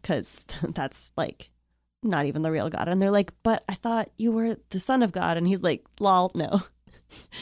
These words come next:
And they're like, Well, what are you even doing then? Like, what i-,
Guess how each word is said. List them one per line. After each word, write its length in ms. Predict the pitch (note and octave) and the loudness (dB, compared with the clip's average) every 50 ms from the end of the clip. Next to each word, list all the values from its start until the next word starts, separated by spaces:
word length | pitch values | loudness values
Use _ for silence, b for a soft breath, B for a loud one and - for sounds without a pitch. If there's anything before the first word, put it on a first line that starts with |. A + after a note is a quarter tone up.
| B B B B | B B B B
And 160 | - - A#3+ A#3+ | 2 2 4 4
they're 80 | A#3+ | 4
like, 200 | B3 A#3+ B3 A#3 - | 4 4 2 0 -2
Well, 420 | A#3 B3+ C#4 C#4+ C#4 C4 - - - A#3+ - _ _ b b b b b b b b b b b - | -2 0 2 2 2 2 0 -4 -10 -14 -14 _ _ b b b b b b b b b b b 2
what 140 | C#4 D4+ C#4+ | 4 4 6
are 40 | D#4 | 6
you 160 | D4+ D4+ D#4 | 6 4 6
even 260 | D#4 D#4 C#4 D4+ C#4 B3 | 6 6 6 4 4 4
doing 360 | - C4+ C#4+ D#4 D#4 C#4+ C4 | 4 6 6 8 8 6 6
then? 140 | A#3+ A#3+ A#3 | 6 6 6
Like, 180 | A#3 A3+ A3+ - | 6 4 4 4
what 160 | A#3+ C#4 C#4 | 4 6 6
i-, 120 | C#4 C4+ | 6 4